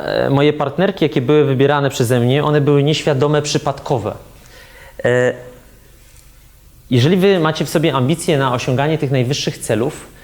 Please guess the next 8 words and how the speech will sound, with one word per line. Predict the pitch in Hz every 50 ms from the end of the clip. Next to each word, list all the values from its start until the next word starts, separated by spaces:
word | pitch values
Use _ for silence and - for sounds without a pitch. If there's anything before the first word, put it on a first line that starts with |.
| - -
nic | 117 139 196 202 185
w | 147 127
waszym | 131 127 127 - 147 127
życiu | 110 123 117 120 - 156 170 185 -
przypadkowe | - - 165 - 160 147 - - - - 110 95 101 107 123 156 - - - - -
nie | 147 165
może | 156 117 101 92 104 135
być. | 135 151 165 - - - - -